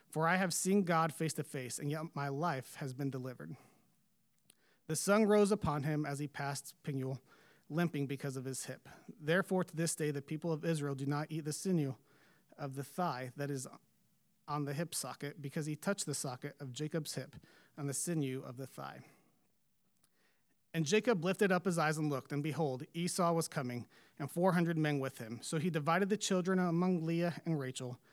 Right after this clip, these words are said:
and the two female servants. And he put the servants with their children in front, then Leah with her children, and Rachel and Joseph last of all. He himself went on before them, bowing himself to the ground seven times,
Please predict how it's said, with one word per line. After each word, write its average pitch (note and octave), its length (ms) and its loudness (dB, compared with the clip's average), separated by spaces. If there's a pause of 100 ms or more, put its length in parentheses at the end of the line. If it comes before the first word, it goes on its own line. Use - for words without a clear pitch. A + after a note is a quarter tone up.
(240)
and C#3+ 80 -4
the C#3+ 60 -2
two D3+ 300 0
female C#3 280 -2
servants. C3 600 -8 (480)
And D#3+ 100 0
he D#3 40 0
put G#3+ 180 0
the A3+ 80 2
servants G#3+ 420 2
with G3 100 -2
their G3 120 2
children F#3 360 0
in F3+ 80 2
front, B2 400 -10
then D#3 280 0
Leah E3+ 240 4
with F3 180 0
her D#3 140 -2
children, C3 480 -4 (280)
and C#3+ 200 -4
Rachel D#3+ 280 0
and D#3+ 120 2
Joseph C#3 440 -2
last B2 240 -6
of B2 120 -8
all. A#2 200 -6 (520)
He F#3+ 200 2
himself G3 460 2
went F3 140 2
on F3+ 100 2
before D3 340 0
them, C#3 220 0
bowing D3 340 2
himself E3 360 0
to F3+ 100 0
the F3 80 2
ground C#3+ 340 -2
seven D3+ 280 -2
times, B2+ 400 -6